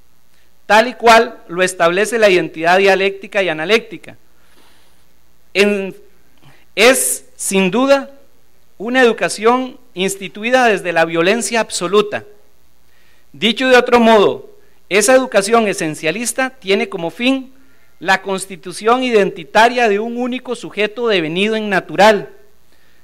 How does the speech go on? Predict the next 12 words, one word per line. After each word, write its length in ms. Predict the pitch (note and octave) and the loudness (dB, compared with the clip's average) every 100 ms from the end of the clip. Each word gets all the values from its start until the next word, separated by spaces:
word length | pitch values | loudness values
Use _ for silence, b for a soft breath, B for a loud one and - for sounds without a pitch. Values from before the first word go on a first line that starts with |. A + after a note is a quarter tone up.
| - | -14
sin 340 | - G#3+ A3 | -6 -2 -2
posibilidad 680 | G#3+ G#3 G3 F#3+ F3+ F#3 G3 | 0 0 0 -2 0 4 4
de 120 | A#3 | 4
cuestionamiento 1000 | B3 A#3 - F#3+ E3 E3+ A3 A3 - B2 - - - - - | 2 0 0 -2 -2 0 2 2 -2 -20 -20 -20 -20 -20 -20
sobre 320 | - F#3+ F#3+ | -10 -4 -2
la 140 | F#3 F3 | 2 2
realidad, 600 | E3+ E3 F3 A3 A3 F#3+ - - - | 2 2 4 4 2 -8 -20 -20 -20
dado 480 | A#2+ D#3 G3 G3 | -8 2 4 4
que 140 | G3 F#3 | 0 -2
la 160 | F3 | -2
considera 500 | F3 F3 E3+ E3+ G#3 | -2 -10 -8 -2 2
inevitable, 840 | A3+ A3 F#3+ E3 - G#3 G#3 D3+ | 2 2 0 0 2 4 4 -2